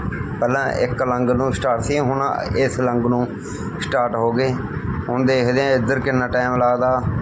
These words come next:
ਤੇ ਕਿੰਨਾ ਕਿੰਨਾ ਪਾਣੀ ਪੈਂਦਾ, ਕਿਉਂਕਿ ਆਪਾਂ ਨੱਕੋ ਨੱਕ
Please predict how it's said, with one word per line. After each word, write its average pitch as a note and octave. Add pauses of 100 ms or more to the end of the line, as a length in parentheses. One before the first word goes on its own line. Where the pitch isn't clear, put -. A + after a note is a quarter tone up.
(100)
ਤੇ C#3
ਕਿੰਨਾ B2+
ਕਿੰਨਾ B2 (420)
ਪਾਣੀ B2+
ਪੈਂਦਾ, A2+ (380)
ਕਿਉਂਕਿ C3+
ਆਪਾਂ C#3
ਨੱਕੋ C#3
ਨੱਕ B2+